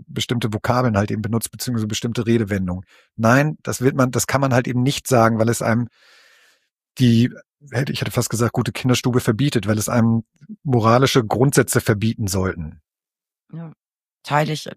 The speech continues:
Speaker 2: teile ich absolut. Und da muss man entgegenwirken und auch selbst aufpassen,
Speaker 1: Ja.
Speaker 2: weil das einfach ein krasser Gewöhnungseffekt ist. Und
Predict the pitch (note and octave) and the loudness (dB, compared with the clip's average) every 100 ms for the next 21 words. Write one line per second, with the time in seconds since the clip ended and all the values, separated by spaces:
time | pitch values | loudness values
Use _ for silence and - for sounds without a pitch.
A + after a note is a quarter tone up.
0 | - C#3+ D3 C3+ - C#3+ - C#3 C#3 D#3 | -4 -2 -2 -2 -2 -2 -2 0 0 0
1 | - C3 B2+ - _ _ _ C#3+ D#3 - | -2 -2 -2 -8 _ _ _ 0 0 2
2 | D3+ - _ - - _ _ _ _ _ | 0 -2 _ -20 -20 _ _ _ _ _
3 | - D3+ - E3+ G#3 G3 F#3 F3 E3+ - | -2 -2 0 0 2 2 2 2 2 -4
4 | C3+ C#3+ - D3 - - A#2 C3 - C3+ | -4 -2 0 0 -2 -4 -4 -4 -4 -4
5 | C3 D#3+ D#3 _ _ _ _ _ C3+ D#3+ | -2 -2 -4 _ _ _ _ _ 2 2
6 | C#3 A#2 C#3+ C3+ C3 - C#3+ F3 C#3+ A#2+ | 2 -2 -2 -4 -4 -2 0 0 0 0
7 | D3 D#3 C#3+ - - B2+ - B2+ - - | 0 2 0 -2 -6 -6 -4 -6 -6 -4
8 | D3+ F#3+ - - _ _ _ - D#3 D3 | -2 -2 -6 -14 _ _ _ 0 2 4
9 | D3+ D3+ | 2 -2